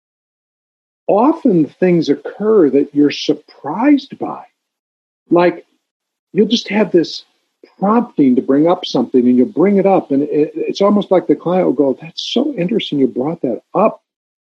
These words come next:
I hadn't talked to anybody about that, or, or something kind of totally off script will show up in the session, and, and the coach's capacity to tolerate that, to sit with it, to, to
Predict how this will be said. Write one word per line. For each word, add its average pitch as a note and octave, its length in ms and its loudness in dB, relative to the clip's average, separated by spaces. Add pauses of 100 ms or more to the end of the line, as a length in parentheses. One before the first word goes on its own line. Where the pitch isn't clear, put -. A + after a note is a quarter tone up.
(380)
I E3 60 -4
hadn't E3+ 140 2
talked D#3+ 180 -2
to E3 80 0
anybody D3+ 400 2
about A2+ 340 -6
that, A2 340 -8
or, G#2+ 260 -10 (380)
or G3 400 4 (360)
something F3 560 -2 (320)
kind F#3 180 0
of E3 140 0 (280)
totally F4 460 4
off F#3+ 220 -4
script - 380 -4
will D3 100 2
show F3+ 300 0
up F3 140 -2
in E3 100 0
the D#3 80 -2
session, D#3+ 680 -6
and, D3 220 -4 (460)
and D#3+ 240 0 (180)
the D3+ 180 -2
coach's - 600 0
capacity G3 680 -2
to A#2 140 -4 (300)
tolerate F#3 540 0
that, A#2 200 -6
to B2 120 -6
sit - 560 -4
with D3 220 0
it, - 200 -6
to, C#3 200 -4 (560)
to F3+ 320 4